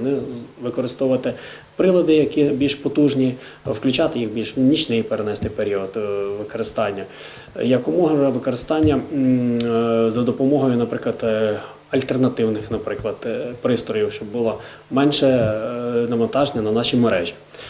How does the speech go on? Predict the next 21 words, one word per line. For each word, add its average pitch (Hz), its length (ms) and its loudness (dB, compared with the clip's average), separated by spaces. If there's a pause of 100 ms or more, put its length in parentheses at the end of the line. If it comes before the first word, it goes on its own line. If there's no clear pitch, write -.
(280)
Для 123 220 2
цього, 165 260 4
що 151 140 4
я 143 80 6
хочу, 143 260 0
е, 131 340 4
якби, 127 260 2 (200)
наголосити, 143 580 2 (180)
можна, 139 360 2 (400)
е, 123 400 2
застосувати, 123 640 0
наприклад, 123 420 -2 (100)
е, 120 200 4
для 117 160 2
більш 117 260 -2
заощадливих, 131 800 2
для 117 160 0 (120)
більш 123 180 -2
фінансових 156 500 -2
розрахунків 135 580 0
сказати, 123 460 0